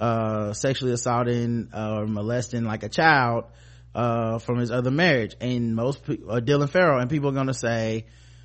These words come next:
"Yeah, but I like this movie." That, that's the extent of it. Um, I think people just don't understand the pervasiveness of the problem. It's, it's not a revelation anymore.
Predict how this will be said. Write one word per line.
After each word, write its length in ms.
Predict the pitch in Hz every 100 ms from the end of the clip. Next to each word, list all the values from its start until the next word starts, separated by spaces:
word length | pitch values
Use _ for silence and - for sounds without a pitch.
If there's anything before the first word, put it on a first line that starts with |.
| - - - -
"Yeah, 540 | 120 147 220 196 127
but 200 | 107 135
I 100 | 139
like 280 | 139 143 120 117
this 220 | 117 139 139
movie." 520 | 131 123 95 92 107 - - - - - -
That, 420 | - 131 - 127
that's 240 | 127 143 - -
the 160 | 143 131
extent 340 | - 143 139
of 160 | 104 98
it. 140 | - - - - - - -
Um, 680 | 117 113 110 104 95 98 - - -
I 140 | 101
think 240 | 139 143
people 180 | 156 131
just 140 | 127 120
don't 160 | 123
understand 480 | 123 117 123 120 117
the 60 | 107
pervasiveness 760 | 113 98 120 131 120 113 113
of 640 | - 110 110 110 110 110 - - - - - - -
the 100 | 104
problem. 520 | - 139 175 98 101
It's, 140 | 107
it's 300 | 113 - 113
not 300 | 107 107 143
a 400 | 131 117 107 107 110 - - - - - -
revelation 760 | 101 131 143 127 123 151 - 110
anymore. 640 | 107 107 104 101 98 120